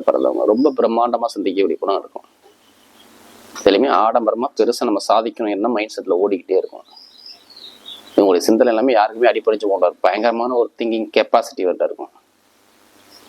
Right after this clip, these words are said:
இதுலயுமே ஒரு புத்திசாலி குணம் பயங்கரமா இருக்கும். இனிமே பாருங்க, உங்களுக்கு ரெண்டாம் இடத்து செவ்வாய் நிக்கிறாரா, செவ்வாய் ராகு சேர்ந்திருக்கா, இடம், பூமி, வண்டி, வாகனம், இது எல்லாமே சூப்பரா அமைச்சு கொடுக்குறாரு. வெளிநாடு யோகம் சூப்பரா இருக்கு, வெளியூர் யோகம் சூப்பரா இருக்கு.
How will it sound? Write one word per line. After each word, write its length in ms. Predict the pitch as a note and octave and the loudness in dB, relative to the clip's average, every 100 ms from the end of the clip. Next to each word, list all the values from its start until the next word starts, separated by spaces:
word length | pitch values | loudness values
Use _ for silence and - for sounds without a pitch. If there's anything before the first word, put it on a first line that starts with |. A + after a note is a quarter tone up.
| - - - - | -20 -18 0 4
இதுலயுமே 320 | G#2+ A#2 B2 A2+ | 4 4 2 0
ஒரு 100 | - A2 | -2 -2
புத்திசாலி 420 | G2 B2+ B2+ G#2 | 2 2 2 2
குணம் 180 | G#2 F#2 | 0 2
பயங்கரமா 360 | F#2+ G2 G2 F2+ | 0 0 -4 -6
இருக்கும். 240 | - - - - _ _ G5 F#5+ G5 E5 D#5+ - - - - | -12 -18 -20 -20 _ _ -18 -16 -16 -18 -18 -20 -18 -8 4
இனிமே 180 | A2+ B2+ B2+ | 6 6 4
பாருங்க, 200 | A#2 A2 | 2 4
உங்களுக்கு 240 | G2 G2 | 4 4
ரெண்டாம் 260 | A2 B2 A2+ | 4 4 2
இடத்து 180 | - - | -4 0
செவ்வாய் 260 | G#2+ G#2+ G2 | 2 2 2
நிக்கிறாரா, 300 | F#2+ F#2 G#2 - | 0 2 2 0
செவ்வாய் 220 | A2 A2+ | 0 2
ராகு 160 | G2+ G2+ | 0 -2
சேர்ந்திருக்கா, 340 | F2+ F#2 - F#2+ | -8 -4 0 0
இடம், 200 | G2+ G#2+ F#2 | 2 0 -4
பூமி, 200 | A2 G#2+ G2 | -4 -2 -2
வண்டி, 220 | G2 G2+ | -2 0
வாகனம், 260 | G2 G2 G2 | 2 2 -2
இது 80 | G2 | 0
எல்லாமே 200 | G2 G#2 - | 0 -2 -6
சூப்பரா 260 | G#2+ G#2 F2+ | -4 -2 -2
அமைச்சு 220 | E2 - | -2 -6
கொடுக்குறாரு. 320 | - D#2 - | -4 -4 0
வெளிநாடு 340 | G#2 A#2 G#2+ F#2 | 0 0 -2 -4
யோகம் 200 | F#2 - | -6 -2
சூப்பரா 240 | A#2 - F2+ | -2 2 0
இருக்கு, 160 | F#2 F#2+ | 2 2
வெளியூர் 260 | A#2 G#2 F#2 | 2 0 -2
யோகம் 180 | F#2+ - | -4 -6
சூப்பரா 260 | G#2+ F#2+ - | -2 0 0
இருக்கு. 160 | - | -4